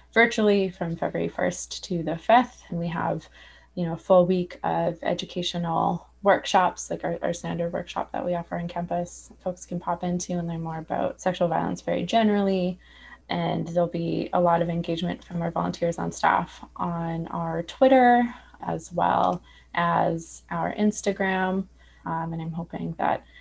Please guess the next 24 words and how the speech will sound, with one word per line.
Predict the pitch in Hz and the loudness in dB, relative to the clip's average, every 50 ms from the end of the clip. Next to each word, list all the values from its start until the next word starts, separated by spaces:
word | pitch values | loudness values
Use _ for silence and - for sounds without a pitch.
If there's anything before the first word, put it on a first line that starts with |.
| - _ _ _ | -20 _ _ _
we | 180 175 | -4 0
can | 196 185 | 0 0
have | 180 165 160 | 0 0 0
more | 156 156 156 | -2 -2 -2
conversations | - - 160 160 170 175 170 - - - - - - - - - - | -2 -4 -6 -4 -2 -4 -6 -4 -6 -6 -4 -4 -4 -4 -6 -6 -6
like | - - - - | -6 -6 -6 -4
that | - - - - - - - - - - - - - | -2 0 0 0 0 -4 -8 -14 -16 -16 -16 -6 -4
in | 190 180 170 | -2 -2 -2
the | 165 | -4
community | - - 190 170 175 180 185 214 247 277 302 | -4 -4 -2 -2 0 2 4 6 8 8 10
to | 254 220 214 | 8 8 4
start | - - - - - - | 2 2 0 0 0 -2
to | 180 | -4
shift | 175 - - - - | -2 -2 -4 -4 -4
these | - 175 175 | -4 -4 -2
attitudes | - 165 - - 175 - 202 - 175 175 - | -2 -2 -2 -2 -6 -6 -6 -6 -6 -6 -6
and | 185 175 170 | -6 -6 -4
engage | 170 170 170 - 190 175 175 - - | -4 -6 -6 -6 -8 -8 -8 -8 -8
in | 175 170 170 | -6 -6 -4
that | 170 170 165 170 - - _ - - - - - - - _ - | -4 -4 -4 -4 -6 -10 _ -20 -20 -20 -20 -20 -20 -20 _ -8
defunding | - 185 175 - - 175 170 170 165 165 165 160 | -6 -6 -6 -4 -6 -4 -4 -4 -4 -6 -6 -8
and | 165 165 | -8 -8
abolition | - 175 170 - - - 180 180 - - - 190 202 220 | -8 -8 -8 -8 -10 -8 -8 -6 -6 -6 -6 -6 -6 -4
work. | 226 214 185 - - | -6 -6 -8 -10 -16